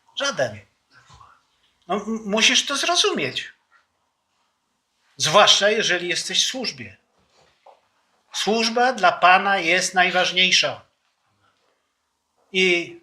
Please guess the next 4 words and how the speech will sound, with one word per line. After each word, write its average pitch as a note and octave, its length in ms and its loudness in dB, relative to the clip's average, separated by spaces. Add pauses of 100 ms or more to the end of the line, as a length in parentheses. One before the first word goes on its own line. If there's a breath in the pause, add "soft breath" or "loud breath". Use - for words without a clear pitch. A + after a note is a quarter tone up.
(420)
musisz - 300 -4
mieć G3+ 440 0 (220)
świadomość, D#3+ 840 -2 (1120)
że B2+ 580 -6